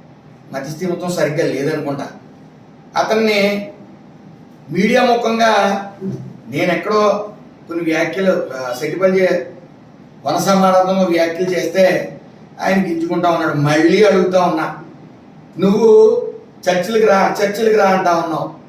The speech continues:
నేను సభ మీడియా ముఖంగా నిన్ను అడుగుతా ఉన్నాను, సమాధానం చెప్పు అని మళ్ళీ మూడు క్వశ్చన్లు నువ్వు నేను అడుగుతా ఉన్నాను. వాటికి మీడియా ముఖంగా సమాధానం చెప్పయ్యా. నువ్వు ఖాళీగా ఉన్నావని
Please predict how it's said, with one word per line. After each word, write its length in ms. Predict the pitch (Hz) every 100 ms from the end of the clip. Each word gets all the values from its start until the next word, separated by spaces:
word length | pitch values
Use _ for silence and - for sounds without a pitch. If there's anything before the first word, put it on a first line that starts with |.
| - - - - - - - - - - - -
నేను 180 | 220 233
సభ 260 | 202 196 214 214 202
మీడియా 240 | 208 233
ముఖంగా 480 | 226 220 220 220 214 208 - -
నిన్ను 200 | 190 208
అడుగుతా 320 | 190 190 190 196
ఉన్నాను, 300 | 185 180 160 - - - -
సమాధానం 580 | - 165 190 196 202 202 196
చెప్పు 280 | 190 190 226 233 233 - - 165
అని 180 | 180 165
మళ్ళీ 260 | 156 185 220 214
మూడు 180 | 202 208
క్వశ్చన్లు 440 | 208 196 196 208 175 170 - - - - - -
నువ్వు 320 | 175 190 160 147 - - - - 170
నేను 140 | 170
అడుగుతా 320 | - 175 185 185
ఉన్నాను. 320 | 175 156 131 - 165
వాటికి 360 | 196 208 220 214
మీడియా 240 | 196 226
ముఖంగా 340 | 240 220 214 196
సమాధానం 480 | 185 165 175 175 160
చెప్పయ్యా. 420 | 151 - 113 110 107 - - - - - - - -
నువ్వు 160 | 180
ఖాళీగా 440 | 170 170 208 220 220
ఉన్నావని 460 | 208 208 208 214